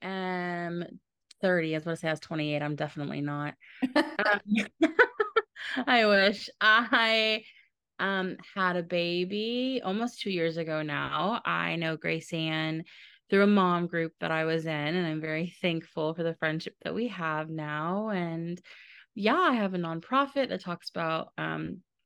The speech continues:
Speaker 1: conversations and mental health, and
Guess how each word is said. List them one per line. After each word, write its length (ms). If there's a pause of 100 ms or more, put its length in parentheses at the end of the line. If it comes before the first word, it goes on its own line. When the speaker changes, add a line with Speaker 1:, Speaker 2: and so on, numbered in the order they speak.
Speaker 1:
conversations 880
and 100
mental 300
health, 440 (120)
and 400